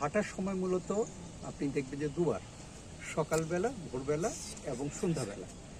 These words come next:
তো আমরা এটি দেখলাম নগরবাসীর সুযোগ সুবিধা বৃদ্ধি করার জন্য এটা আমরা পাঁচশো টাকা কার্ড তৈরি করলাম, ডিজিটাল কার্ড তৈরি করলাম, তার দুবার ভিজিট করতে হবে মাত্র পাঁচশো টাকা দিয়ে। এবং একই সাথে আমরা তাদের কাছে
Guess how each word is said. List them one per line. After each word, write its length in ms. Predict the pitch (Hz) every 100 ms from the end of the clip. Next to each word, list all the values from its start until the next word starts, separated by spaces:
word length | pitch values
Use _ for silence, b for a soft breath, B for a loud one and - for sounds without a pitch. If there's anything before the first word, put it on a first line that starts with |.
| - -
তো 80 | 160
আমরা 220 | 135 170
এটি 180 | 190 196
দেখলাম 280 | 190 185 190
নগরবাসীর 480 | 160 156 165 160 175
সুযোগ 220 | - 160 165
সুবিধা 280 | 170 160
বৃদ্ধি 260 | 147 143 180
করার 240 | 165 175 156
জন্য 140 | 170
এটা 180 | 156 151
আমরা 160 | 139 139
পাঁচশো 260 | 135 131 151
টাকা 200 | 143 139
কার্ড 220 | 139 123 -
তৈরি 120 | 113
করলাম, 140 | 123
ডিজিটাল 380 | 117 117 120 123 117
কার্ড 140 | 117 -
তৈরি 160 | 123 -
করলাম, 180 | 170 226
তার 120 | 139 113
দুবার 240 | 123 120 110
ভিজিট 180 | 104 104 -
করতে 180 | 120 135
হবে 80 |
মাত্র 220 | 120 95 -
পাঁচশো 220 | 110 - 120
টাকা 220 | 107 117
দিয়ে। 180 | 110 135 - - - - - - 156
এবং 200 | 139 151
একই 220 | 156 156
সাথে 280 | 196 202 -
আমরা 180 | 175 160
তাদের 260 | 151 139 147
কাছে 260 | 165 151 208